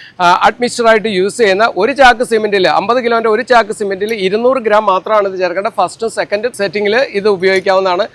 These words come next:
ബെസ്റ്റ് റിസൾട്ട് ആണ്. വെറും അമ്പത് രൂപ മാത്രമാണ് ഇതിന്റെ വില വരുന്നുള്ളൂ, ടാക്സ് ഉൾപ്പെടെ.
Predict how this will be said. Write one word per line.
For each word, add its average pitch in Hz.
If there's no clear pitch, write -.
ബെസ്റ്റ് 220
റിസൾട്ട് 226
ആണ്. 190
വെറും 190
അമ്പത് 185
രൂപ 233
മാത്രമാണ് 208
ഇതിന്റെ 202
വില 190
വരുന്നുള്ളൂ, 190
ടാക്സ് 175
ഉൾപ്പെടെ. 135